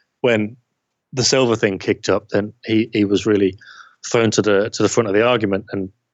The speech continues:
you know, the, the updates in that kind of two-week period where there was updates coming thick and fast, you know, it was, you know, the groundwork's been done on Mendy for, for a long time. Um,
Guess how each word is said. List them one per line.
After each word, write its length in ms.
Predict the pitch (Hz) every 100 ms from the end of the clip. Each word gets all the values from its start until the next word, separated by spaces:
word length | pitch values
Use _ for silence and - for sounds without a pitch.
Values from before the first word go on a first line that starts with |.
| _ _ _ _ _ -
you 80 | 117
know, 120 | 98
the, 180 | 90 120
the 160 | 110
updates 580 | 113 117 104 101 - - - _ _ -
in 100 | 127
that 160 | 123
kind 220 | 120 120 107
of 120 | 95
two-week 520 | - 117 107 104 98
period 400 | - 113 104 98
where 140 | 101 98
there 100 | 101
was 120 | 101
updates 460 | 101 101 92 -
coming 240 | - 107 95
thick 240 | - 107
and 80 | 95
fast, 360 | - 104 87 - - _ _ _ _ _ _
you 80 | 110
know, 80 | 95
it 100 | 101
was, 320 | 101 98 - - _ _ _ _ -
you 80 | 90
know, 100 | 92 - _
the 80 | 135
groundwork's 540 | 107 117 107 104 101
been 160 | - 101
done 160 | 104
on 140 | 98 98
Mendy 360 | 101 98 101
for, 560 | 95 - 98 98 95 92 _ _ _ _ _ _ 247 226 _ _ _ -
for 160 | - 117
a 40 |
long 200 | 110 104
time. 440 | 113 135 107 101 - _ _ _ _ _
Um, 340 | 110 101 98